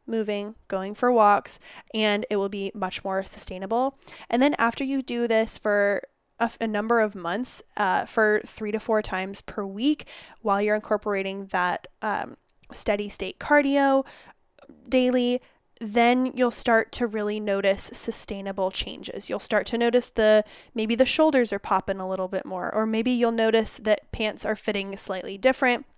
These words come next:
or you'll start to notice, like, more collarbone or more, like, jaw definition. You'll start to f-, see it probably in pictures, like, you were looking at yourself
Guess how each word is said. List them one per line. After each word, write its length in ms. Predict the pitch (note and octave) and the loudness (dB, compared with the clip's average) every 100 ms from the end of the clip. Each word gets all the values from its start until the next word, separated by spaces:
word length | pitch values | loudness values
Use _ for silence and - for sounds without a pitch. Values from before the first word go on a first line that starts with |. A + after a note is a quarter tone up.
| _ _ _ - | _ _ _ -4
or 100 | A#3 | 2
you'll 120 | G#3+ | 4
start 260 | G3+ A3 G#3+ | 4 2 0
to 80 | - | -2
notice, 360 | G#3+ G#3 G#3 - | 0 0 0 0
like, 180 | G3 - - - | -2 -6 -20 -2
more 160 | G3 | 0
collarbone 760 | G3+ - C4 B3+ A#3+ A#3 A3+ A3+ | 2 6 6 6 4 4 4 2
or 180 | G#3 G3+ | 0 -2
more, 340 | G#3 F3+ F3 - | 0 0 0 -2
like, 220 | G3 - A#3 | -6 -6 -2
jaw 280 | A#3 A3 A3 | 4 6 6
definition. 680 | A3 A3+ A3 - G#3 G3+ G3 - - - | 4 2 -2 -2 -2 -4 -8 -14 -18 -4
You'll 160 | A#3 | -2
start 280 | G#3 A#3 A3 | 2 2 2
to 400 | - C4+ A#3+ A3+ - | 0 -2 0 -2 -4
f-, 180 | - | -10
see 260 | - - G#3+ | -6 -2 2
it 280 | G#3 - - _ _ _ | 2 2 -4 _ _ _
probably 380 | A#3+ A#3+ D4+ C#4+ | 0 0 -2 -2
in 140 | G3+ | -6
pictures, 480 | - - - G#3 A3 | -8 -10 -4 -2 -2
like, 180 | G3+ G3 | -4 -4
you 60 | |
were 80 | G#3+ | -6
looking 240 | G3+ G#3 G3+ | -6 -8 -10
at 60 | |
yourself 420 | G#3 - F#3 F#3+ | -8 -4 -4 -6